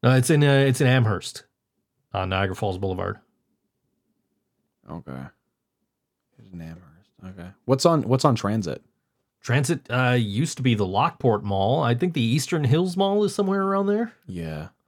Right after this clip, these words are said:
Speaker 2: There, yeah, I think it's the Eastern Hills Mall. 'Cause I went there and there's a place that sells, like, skateboards and vinyl and shit like that.
Speaker 1: Oh, nice.
Speaker 2: So I went there once and I was like,
Speaker 1: <laughs>
Speaker 2: "This place is amazing."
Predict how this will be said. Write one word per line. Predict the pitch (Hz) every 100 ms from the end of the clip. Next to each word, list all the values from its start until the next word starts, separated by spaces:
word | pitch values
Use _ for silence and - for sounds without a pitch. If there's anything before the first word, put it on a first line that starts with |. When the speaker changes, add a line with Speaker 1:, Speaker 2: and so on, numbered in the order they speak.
| _ -
Speaker 2:
There, | 156 -
yeah, | 139
I | 131
think | 160
it's | 135
the | 127
Eastern | 117 - 101
Hills | 101 101
Mall. | 85 76 67 - _
'Cause | 127 135
I |
went | 139 127
there | 131 123
and | 113
there's | 101
a |
place | 101 113 107
that | 101 -
sells, | 101 95
like, | 92 - _ _ _ _ -
skateboards | - 123 120 120 120 107
and | 92
vinyl | 95 95 107 113 -
and | 113
shit | - 131
like | 120 117
that. | 151
Speaker 1:
Oh, | 123
nice. | 123 104 - - _ _
Speaker 2:
So | - 123 113
I | 123
went | 135 135
there | 131
once | 104 101 113 110 113
and |
I | 110
was | 104
like, | 113
Speaker 1:
<laughs> |
Speaker 2:
"This | 247 196
place | 220 185
is |
amazing." | 170 196 262 208 170 101